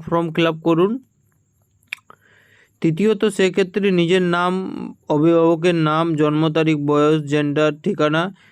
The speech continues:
ক্যাটাগরি, শিক্ষাগত যোগ্যতা, মোবাইল নাম্বার, ইমেল আইডি ইত্যাদি দিন। চতুর্থ, সবার শেষে যাবতীয় ডকুমেন্টসের সঙ্গে রঙিন পাসপোর্ট সাইজের ফটো, সিগনেচার ইত্যাদি আপলোড করে সাবমিট করে বাটনে ক্লিক করুন।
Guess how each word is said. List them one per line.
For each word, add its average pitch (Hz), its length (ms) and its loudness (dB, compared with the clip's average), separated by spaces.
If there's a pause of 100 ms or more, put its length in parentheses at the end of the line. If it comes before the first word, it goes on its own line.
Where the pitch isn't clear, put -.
(180)
ক্যাটাগরি, 156 480 0
শিক্ষাগত 156 540 -2
যোগ্যতা, 160 680 0
মোবাইল 151 420 0
নাম্বার, 156 500 0
ইমেল 147 300 0
আইডি 151 380 0
ইত্যাদি 151 420 -2
দিন। 135 340 -4 (1200)
চতুর্থ, 220 440 0 (460)
সবার 190 420 -2
শেষে 202 380 0
যাবতীয় 180 460 0
ডকুমেন্টসের 180 680 0
সঙ্গে 175 440 0
রঙিন 165 460 2
পাসপোর্ট 160 680 -2
সাইজের 156 480 0
ফটো, 160 520 0 (380)
সিগনেচার 170 640 0
ইত্যাদি 165 420 0
আপলোড 160 460 0
করে 170 240 0
সাবমিট 156 460 -2
করে 165 240 0
বাটনে 156 460 -2
ক্লিক 139 320 -6
করুন। 123 340 -8